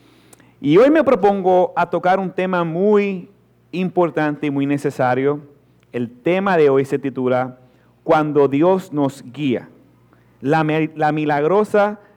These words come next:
salvación del eunuco. Eso lo vemos en Hechos capítulo ocho, versículos veintiséis al cuarenta. Hoy veremos cómo Dios nos dirige para que otros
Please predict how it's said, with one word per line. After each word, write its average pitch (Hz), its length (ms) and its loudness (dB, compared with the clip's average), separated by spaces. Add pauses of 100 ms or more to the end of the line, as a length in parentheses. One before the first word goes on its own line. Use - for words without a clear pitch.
salvación 151 960 -2
del 147 260 0
eunuco. 185 440 0 (220)
Eso 147 180 -4
lo 147 80 2
vemos 151 380 0
en 143 240 -4
Hechos 185 480 -4
capítulo 147 640 0
ocho, 151 440 -4 (460)
versículos 143 460 -2
veintiséis 131 520 -4
al 135 120 -4
cuarenta. 170 460 -2 (500)
Hoy 214 100 4
veremos 294 400 4
cómo 285 280 4
Dios 254 500 2
nos 233 300 0
dirige 190 760 -2 (540)
para 208 300 2
que 202 320 0
otros 339 760 2